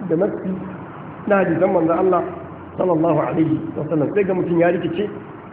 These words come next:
ya kasa tsaye da gaskiya, ya kasa fa-, fahimtar abin da yake shine nassin, sai dinga wannan shirmen. To, ire-iren wannan mutanen muna nan da su da yawa, ba kuma yanzu aka fara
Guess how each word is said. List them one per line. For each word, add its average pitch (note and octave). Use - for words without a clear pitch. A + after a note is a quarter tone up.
ya E3+
kasa G3
tsaye F#3+
da E3+
gaskiya, F3
ya E3
kasa G3+
fa-, E3+
fahimtar F#3+
abin G3+
da G3+
yake F#3
shine F3+
nassin, F3+
sai G3+
dinga F#3
wannan F3+
shirmen. D#3
To, G3
ire-iren B3
wannan A#3+
mutanen G#3
muna G3+
nan F3+
da E3
su F3
da D3
yawa, D3+
ba D3+
kuma A#3+
yanzu A3
aka F3+
fara G3+